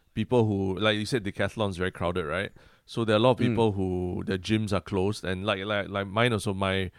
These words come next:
Speaker 1: rock climbing gym is closed. So,
Speaker 2: Yeah.
Speaker 1: uh, I mean, everything's frozen for a month, and so a lot of people are rushing to buy, like, dumbbells and stuff, they, treadmills and stuff they can use at home lah.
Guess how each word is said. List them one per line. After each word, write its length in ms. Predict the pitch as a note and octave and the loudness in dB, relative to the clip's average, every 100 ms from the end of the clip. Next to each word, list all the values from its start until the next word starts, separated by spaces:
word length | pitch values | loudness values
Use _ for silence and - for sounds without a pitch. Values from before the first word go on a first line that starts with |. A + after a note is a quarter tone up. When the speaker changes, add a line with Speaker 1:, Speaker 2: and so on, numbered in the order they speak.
| - - | -14 0
Speaker 1:
rock 160 | C3+ | 0
climbing 320 | - A2+ A#2 G#2+ | 4 2 2 0
gym 220 | G#2+ G#2 | 0 -2
is 100 | F#2 | -6
closed. 340 | - F2+ F#2+ | -6 -6 -4
So, 340 | - G2 G2 F#2 _ _ - | -2 0 0 -4 _ _ -4
Speaker 2:
Yeah. 200 | G#2+ G2 | 0 2
Speaker 1:
uh, 420 | F2 F2 E2+ E2+ - - | 2 -2 -2 -6 -10 -14
I 180 | A1 G#1+ | -14 -8
mean, 160 | G#2+ G2 | -6 -4
everything's 380 | G2 G#2+ A#2 - | -2 0 -2 -4
frozen 420 | - F#2+ F#2+ G#2 | -6 -4 -2 -4
for 160 | F#2+ F2 | -4 -6
a 20 | |
month, 260 | F2+ F#2 - - | -6 -8 -10 -10
and 160 | G2+ | -8
so 160 | F#2 C3+ | -2 0
a 40 | |
lot 180 | G#2+ B2 | 2 4
of 60 | B2+ | 2
people 180 | A2+ A#2+ | 0 2
are 100 | G#2 | 2
rushing 340 | G2 - A#2 | 0 -2 -4
to 80 | G2+ | -2
buy, 180 | F#2 G2 | 0 0
like, 240 | F#2+ F#2 | 0 -4
dumbbells 680 | F#2 G2 G#2 G2+ G2 F#2+ F#2+ | -4 -4 0 2 2 0 -2
and 100 | F2+ | -6
stuff, 280 | F2 A#2 G#2+ | -8 -6 -6
they, 180 | F2+ C#3 - - - | -8 -12 -16 -20 -8
treadmills 560 | A2+ F2+ G#2 G2 G2 | -4 -2 0 0 0
and 100 | F#2 | -4
stuff 180 | - A2+ | -4 -4
they 120 | G2 F#2 | -4 -6
can 160 | F2+ | -4
use 180 | F#2 F#2 | -4 -4
at 80 | F#2+ | -4
home 220 | G#2+ D3 | -4 -6
lah. 140 | A2+ | -6